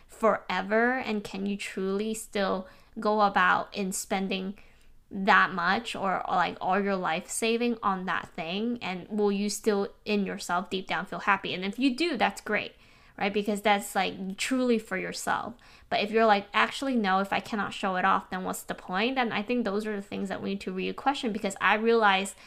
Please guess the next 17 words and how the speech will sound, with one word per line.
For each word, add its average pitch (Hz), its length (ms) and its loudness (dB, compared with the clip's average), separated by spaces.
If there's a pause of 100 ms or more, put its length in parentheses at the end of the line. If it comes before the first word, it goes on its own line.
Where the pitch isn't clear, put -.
(360)
that 208 380 4
that 226 220 6
has 202 400 0
shifted - 600 -4
a 196 140 2
lot 196 300 6
more 202 200 2
than 185 240 -6
I 180 140 -2
thought, - 680 4 (560)
you 214 140 2
know, 196 140 4
I 185 100 2
realized 220 920 2
for 214 200 0
myself - 640 -4
versus, 208 400 0